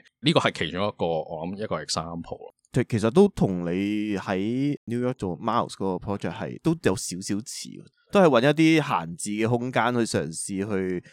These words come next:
Speaker 2: 俾返一啲有需要嘅人去 build up 一啲嘢咁樣樣。
Speaker 1: 即係其實係好落地咁樣去講，就係，哇，其實即係社區有啲咩嘅需要，而我哋點樣去塑造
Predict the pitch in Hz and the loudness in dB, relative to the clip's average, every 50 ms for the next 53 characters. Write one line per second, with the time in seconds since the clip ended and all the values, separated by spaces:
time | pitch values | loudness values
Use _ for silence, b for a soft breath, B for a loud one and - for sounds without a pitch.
0 | b b b b b - 95 98 101 - 120 117 120 120 127 110 92 95 - 120 | b b b b b 0 0 2 4 4 4 4 4 4 2 0 0 2 0 0
1 | 110 107 104 98 90 76 65 71 - 98 95 92 - 110 107 104 - - 104 - | 2 2 0 -2 -2 -4 -6 -6 -4 -4 -4 -2 0 0 0 0 0 -2 -6 -6
2 | 104 98 87 67 60 58 65 76 80 78 73 60 50 50 - - - _ - 180 | -6 -6 -6 -6 -6 -6 -6 -6 -8 -8 -8 -8 -10 -12 -16 -18 -8 _ 2 2
3 | 165 - 123 - 101 - - - 95 87 - - - 123 127 151 120 - - 107 | 4 4 2 2 0 -2 0 0 0 0 0 -2 -2 2 4 4 4 4 2 2
4 | 98 92 95 101 104 117 113 123 107 90 - 92 87 - 67 95 85 80 - 110 | 2 2 2 0 0 0 2 0 0 0 2 2 2 2 2 0 -2 -2 -4 -6
5 | 110 - - 82 - 85 - _ - - 139 127 101 - - 90 87 - - 123 | -6 -4 -4 -4 -4 -6 -8 _ -8 -6 -4 -4 -2 -2 -2 -2 -2 -4 -4 -2
6 | 113 113 95 87 85 101 98 101 98 95 92 87 78 - 98 92 92 87 85 82 | -2 -2 -2 -4 -4 -4 -6 -6 -6 -6 -2 0 0 0 0 0 -4 -4 -6 -6
7 | 80 76 76 73 71 71 - - - - 98 92 95 87 - 92 104 110 117 - | -6 -8 -10 -12 -14 -14 -16 -14 -8 -6 -6 -4 -4 -4 -4 -4 -6 -4 -4 -2
8 | 107 90 - - - 85 82 82 85 - 90 | -4 -2 -2 -2 -2 -2 -4 -4 -6 -6 -6